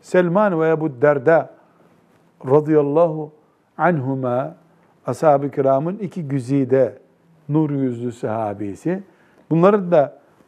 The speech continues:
başında bir örnek var. Olayın özetini söyleyeyim. Talha hocam okurken daha kolay anlaşılır. Ebu Derda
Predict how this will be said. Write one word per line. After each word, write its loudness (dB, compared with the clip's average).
başında 0
bir 0
örnek -4
var. 0
Olayın 4
özetini -4
söyleyeyim. -4
Talha -2
hocam -4
okurken -8
daha 0
kolay -6
anlaşılır. -12
Ebu 2
Derda 2